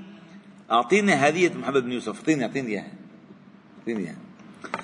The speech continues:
فأمر بصرفها إليها، فجاءت رسل أم البنين إلى محمد بن يوسف ف-، فيها، يعني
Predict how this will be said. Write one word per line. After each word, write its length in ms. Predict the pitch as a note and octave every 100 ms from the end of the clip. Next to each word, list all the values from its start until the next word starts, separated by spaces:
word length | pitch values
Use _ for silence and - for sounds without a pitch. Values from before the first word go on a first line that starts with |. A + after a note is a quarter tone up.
| - -
فأمر 400 | - - G#3 F3
بصرفها 580 | D3+ - D#3+ C#3+ D3+ C#3
إليها، 500 | A2 G#2+ F#2 E2 - - - - - - - - _ - -
فجاءت 600 | G#2+ G#2 F3 D#3 - - - - - - - - -
رسل 300 | D3 D#3+ D3+
أم 260 | C3 D#3 C#3
البنين 580 | A#2+ B2+ E3 E3+ E3 - - C3+
إلى 180 | B2+
محمد 400 | A#2+ G#2+ D3+ C3
بن 120 | A2 A#2
يوسف 560 | D#3 D#3 D#3 D3+ - - - - - - - - - -
ف-، 120 | -
فيها، 460 | C3 A2+ C3+ B2 F#2+
يعني 460 | F2+ A2 G#2 G#2